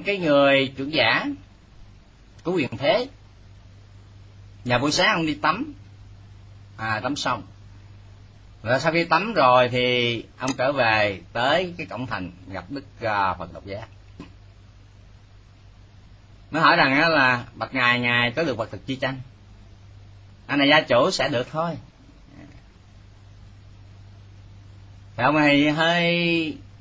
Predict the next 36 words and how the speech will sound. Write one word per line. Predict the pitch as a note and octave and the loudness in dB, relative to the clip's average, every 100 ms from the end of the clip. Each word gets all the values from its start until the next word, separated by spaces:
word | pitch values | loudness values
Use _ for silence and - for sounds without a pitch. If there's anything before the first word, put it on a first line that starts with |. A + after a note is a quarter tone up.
| - | -16
nghe | C3 D#3+ F3 | -8 -2 -2
nói | F#3 G3+ | 0 0
vậy, | A#2+ B2+ C#3 - - | 0 0 -2 -10 -20
suy | A#2 E3 | -12 -8
ngẫm | B2+ B2+ F#3+ | -6 -6 -6
là | B2+ A2+ - | -8 -10 -8
có | - | -4
lẽ | C3 D3+ | -4 -2
Ngài | B2 A2+ A2+ A2+ - - - - - | -2 0 -2 -4 -8 -18 -20 -20 -10
chưa | D3+ | -6
được | C#3 G#2+ | -4 -4
cái | C#3+ | -8
gì | A2 | -10
cả, | - - - - - - - - - - - - - - - - - | -10 -16 -20 -20 -20 -20 -20 -20 -20 -20 -20 -20 -20 -20 -20 -20 -12
cho | C#3 | -4
nên | C#3 C#3 C#3 | 0 0 2
mới | C#3+ E3+ | 2 0
bước | D#3+ E3+ | -2 -2
tới, | D3+ D#3 | 0 0
"Xin | E3 C3 B2+ | -2 -6 -6
Ngài | G#2 G2 F2+ | -6 -6 -6
cho | A2 | -6
con | G#2+ A2 G#2+ | -6 -8 -10
xem | G#2 G#2+ | -10 -12
bát." | G#2 - A3 - - - - - - - - - - - | -12 -16 -18 -20 -20 -20 -20 -20 -20 -20 -20 -20 -20 -18
Và | F2 G2+ G2 | -6 0 0
ông | G2+ A2 G#2+ G2 | 0 -4 -8 -8
dở | E2+ A2+ | -8 -6
bát | B2 - | -6 -6
ra | G#2 G2 | -8 -8
thì | F#2 F2 | -14 -14
thấy | F#2+ | -12
cái | A#2 B2 | -12 -12
bát | A#2+ - | -12 -14
trống | A#2+ | -16
rỗng. | E2 D#3 | -16 -18